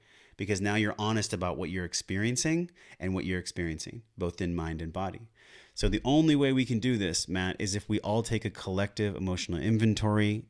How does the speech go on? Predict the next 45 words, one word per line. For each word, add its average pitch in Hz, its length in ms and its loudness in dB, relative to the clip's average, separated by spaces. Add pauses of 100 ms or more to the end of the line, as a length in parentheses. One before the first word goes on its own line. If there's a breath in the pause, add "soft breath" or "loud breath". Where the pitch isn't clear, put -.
And 90 80 -2
the 90 60 0
one 104 180 0
thing 104 180 0
I'll 101 80 0
share 98 440 0
is, 92 200 -6
like, 90 320 -6
before 101 460 -4
we 110 180 0
ever 113 160 -2
do 113 160 -2
that, 95 320 -4 (800 loud breath)
we 85 80 -4
have 85 160 -2
to 85 100 -6
learn 87 420 -2
how 98 120 -2
to 82 80 -2
get 87 320 -4
into 92 320 -2
our 92 140 -2
body 82 320 -4
first. - 420 -10 (560 loud breath)
Because 85 260 -2
if 85 100 -4
I'm 107 180 2
not 120 140 4
in 120 60 2
my 120 120 2
body 98 480 2 (280)
and 85 160 -4
I 85 60 0
don't 95 160 0
know 110 80 -2
what 107 140 0
it's 104 160 -4
like 110 280 -4
to 117 120 -4
actually 107 480 -4
breathe 120 320 0
properly, 90 420 -6
this 98 220 -6
is 95 120 -4
why 101 280 0